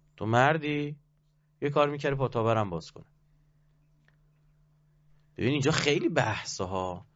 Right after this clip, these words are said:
که آقا اون لحظه‌ای که مثلاً حالا اگه این یه اصل بشه، این یه تبدیل بشه به یه سنتی، یه کاری پیش بره. خب خلاص مرز رقیقی داره دیگه، باید فهمش کرد. هیچ چیزی از اون هدف با ما این لیوان آوردیم که آب بخوریم،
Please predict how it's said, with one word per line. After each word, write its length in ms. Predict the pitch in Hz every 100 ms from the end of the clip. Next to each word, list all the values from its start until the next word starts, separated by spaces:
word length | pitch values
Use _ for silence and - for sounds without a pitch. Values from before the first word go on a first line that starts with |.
| _ -
که 80 | 104
آقا 140 | 127
اون 180 | 143 127
لحظه‌ای 380 | 113 113 101 107
که 120 | 110
مثلاً 260 | 104 101
حالا 460 | 107 104 107 110 104
اگه 220 | 107 95
این 120 | 107
یه 120 | 104 104
اصل 340 | 117 104 -
بشه، 220 | 95 - 165
این 160 | 143
یه 100 | 113
تبدیل 360 | 110 113 101 101
بشه 220 | 98 101
به 100 | 101
یه 140 | 104
سنتی، 600 | 101 - 104 101 104 -
یه 180 | 151 131
کاری 280 | 110 110 104
پیش 180 | 110 -
بره. 100 | -
خب 140 | - -
خلاص 400 | 247 165 139 - _ _ _ _ _ _ _ - - _ _ _ _ -
مرز 200 | 170 185
رقیقی 540 | 196 175 151 175 147
داره 240 | 123 110 101
دیگه، 420 | 95 92 90 90 - _
باید 120 | 123 131
فهمش 580 | - 110 - 87 85
کرد. 200 | - 85 - _
هیچ 180 | - 170
چیزی 300 | - 156 151
از 120 | 139
اون 100 | 139
هدف 400 | 131 110 110 110
با 140 | - 123
ما 180 | 110 123
این 160 | 123
لیوان 260 | 110 113 120
آوردیم 280 | 113 127 147
که 80 |
آب 260 | 143 165 180
بخوریم، 480 | 151 135 131 135 135